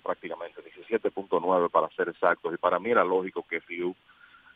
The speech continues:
tomara la opción, porque lo que ocurre es que él es un lanzador que, aunque viene de una buena temporada, sobre todo terminó muy bien,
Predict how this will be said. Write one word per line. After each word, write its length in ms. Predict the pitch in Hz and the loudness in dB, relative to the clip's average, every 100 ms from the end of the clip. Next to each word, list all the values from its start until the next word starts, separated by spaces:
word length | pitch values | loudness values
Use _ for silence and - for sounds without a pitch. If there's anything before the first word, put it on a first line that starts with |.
| _ - | _ -8
tomara 320 | 92 87 95 | -2 2 2
la 80 | 92 | 2
opción, 320 | 82 - 127 | 0 -2 -4
porque 220 | 143 98 90 | -2 -2 0
lo 100 | 87 | 0
que 120 | 87 | -2
ocurre 260 | 98 104 | -4 -2
es 60 | 107 | 0
que 100 | - | 2
él 80 | 107 | 2
es 60 | |
un 120 | 104 104 | 0 -2
lanzador 520 | 101 107 92 101 104 | 0 2 4 2 0
que, 180 | - 90 | 0 0
aunque 320 | 92 - 87 | 0 -2 -4
viene 460 | - 95 113 117 | -2 0 0 0
de 420 | 101 95 92 87 85 _ _ _ _ _ _ - | 2 2 2 0 -4 _ _ _ _ _ _ 0
una 160 | 104 | 2
buena 260 | 95 101 101 | 4 4 2
temporada, 560 | 98 92 90 87 95 | -2 -2 2 4 2
sobre 220 | 95 90 82 | 0 -4 -2
todo 160 | 98 | -2
terminó 400 | - 92 87 90 | -2 -4 -4 -6
muy 160 | 95 92 | -6 -6
bien, 280 | 87 85 | -4 -6